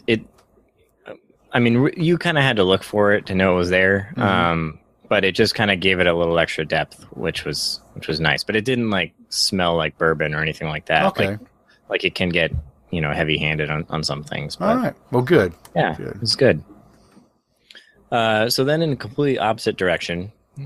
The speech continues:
Speaker 1: uh, the last one I'll mention is, uh, from Oakshire, and it's their Sun-Made Cucumber Berliner Weiss. Uh, cucumber seems to be, like, the new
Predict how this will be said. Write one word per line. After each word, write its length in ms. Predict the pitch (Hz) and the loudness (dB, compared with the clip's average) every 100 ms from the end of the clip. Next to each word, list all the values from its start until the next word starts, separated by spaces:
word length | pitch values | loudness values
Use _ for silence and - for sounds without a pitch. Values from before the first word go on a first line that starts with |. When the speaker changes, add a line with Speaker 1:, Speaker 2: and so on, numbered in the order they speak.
| - | -4
Speaker 1:
uh, 640 | 110 98 95 95 90 90 87 - _ _ | 0 2 4 4 4 2 -2 -10 _ _
the 60 | 101 | 0
last 240 | 104 107 | 2 2
one 120 | 104 | 0
I'll 60 | 95 | 0
mention 360 | 90 87 90 85 | 0 -2 -2 -2
is, 280 | 82 - - - | -2 -4 -10 -8
uh, 180 | 92 80 | -4 -4
from 200 | - - | -4 -4
Oakshire, 600 | 107 117 - 80 78 76 - _ - _ _ | -2 -2 0 2 2 -2 -10 _ -20 _ _
and 80 | 101 | -4
it's 120 | 92 - | -2 0
their 160 | 175 | 0
Sun-Made 800 | - - 120 117 107 104 101 95 | 2 2 2 2 4 2 2 -2
Cucumber 600 | - 107 - 98 92 87 | -2 -2 0 2 2 2
Berliner 480 | 82 85 82 82 78 | 0 0 0 0 -2
Weiss. 440 | 76 71 - - - _ _ _ _ _ _ - | -2 -4 -4 -4 -4 _ _ _ _ _ _ -4
Uh, 440 | 110 92 90 85 82 | 0 2 4 2 0
cucumber 480 | - 180 196 180 143 | -4 -4 0 0 0
seems 320 | 123 127 123 | 0 0 2
to 60 | 107 | 2
be, 240 | 95 98 | 2 4
like, 200 | 95 87 82 | 4 2 0
the 80 | 90 | 0
new 560 | 95 95 92 90 85 | 2 2 2 0 -4